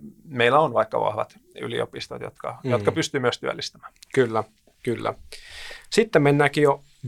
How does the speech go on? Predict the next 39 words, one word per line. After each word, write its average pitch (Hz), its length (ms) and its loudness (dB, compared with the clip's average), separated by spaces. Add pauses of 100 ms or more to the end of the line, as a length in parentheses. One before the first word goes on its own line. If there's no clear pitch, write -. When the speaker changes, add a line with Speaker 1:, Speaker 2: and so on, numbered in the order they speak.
Speaker 2:
viimeiseen 120 640 4
kysymykseen. 113 680 0
Speaker 1:
No 131 140 0
niin. 165 140 -8 (520)
Speaker 2:
Ää, 117 240 2
kuten 139 260 4
ollaan 135 180 6
tänään 139 260 4
puhuttu, 127 380 2
niin 120 140 2
vastuullisuus 123 500 2
tosiaan 117 440 2
on, 117 260 2
on 117 160 0
iso 123 220 2
kokonaisuus 113 640 4
ja 113 80 -2
pitää 113 460 0
sisällä 113 340 0
äärettömän 110 560 0 (300)
monia 117 400 4
eri 110 240 0
asioita. 117 640 2 (640)
Mut, 127 160 2
mut 123 160 2
jos 147 180 2
sun 220 180 6
pitäisi 135 280 2
antaa 120 400 2 (360)
omat 135 340 8 (400)
kolme 127 300 6
konkreettista 113 680 0
vinkkiä 117 540 0
vastuullisempaan 113 720 0
työelämään, 113 580 0
niin 71 80 -4
mitkä - 240 -6
ne 64 100 -10
olisi? - 220 -10